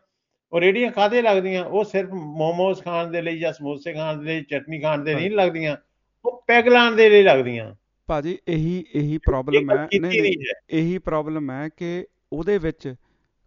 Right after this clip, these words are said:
Speaker 2: ਕਾਉਂਸਲਰਾਂ ਨੂੰ ਵੀ ਪੈਸੇ ਜਾਂਦੇ ਨੇ, ਉਹਦੇ ਵਿੱਚ ਪੁਲਿਸ ਵਾਲਿਆਂ ਨੂੰ ਵੀ ਹਫ਼ਤਾ ਜਾਂਦਾ ਆ, ਠੀਕ ਹੈ? ਸੋ
Speaker 1: ਹਾਂਜੀ।
Speaker 2: ਇਹ ਜਿਹੜਾ, ਮੈਂ, ਚਲੋ, ਚਾਹਲ ਸਾਹਿਬ ਵੀ ਆਉਂਦੇ ਹੋਣਗੇ, ਆਪਾਂ ਦੋ ਮਿੰਟਾਂ ਤੱਕ ਉਹਨਾਂ ਨੂੰ ਵੀ ਲੈ ਲੈਣਾ ਆ।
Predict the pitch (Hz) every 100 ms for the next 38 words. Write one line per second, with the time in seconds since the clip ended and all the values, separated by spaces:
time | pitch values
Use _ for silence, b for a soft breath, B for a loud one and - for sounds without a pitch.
0 | - 151 147 151 156 156 160 160 160 160
1 | 151 160 156 156 151 151 151 - 151 170
2 | 170 - 143 143 147 151 156 156 156 147
3 | 143 - 151 147 147 147 143 139 b b
4 | b b _ - 165 190 _ _ - 147
5 | 139 127 123 185 208 226 202 208 214 _
6 | _ _ - 147 165 185 185 185 185 -
7 | _ - 156 170 190 180 180 165 143 156
8 | 147 139 135 143 - 135 127 131 131 120
9 | 127 127 127 131 156 156 143 123 120 123
10 | 117 120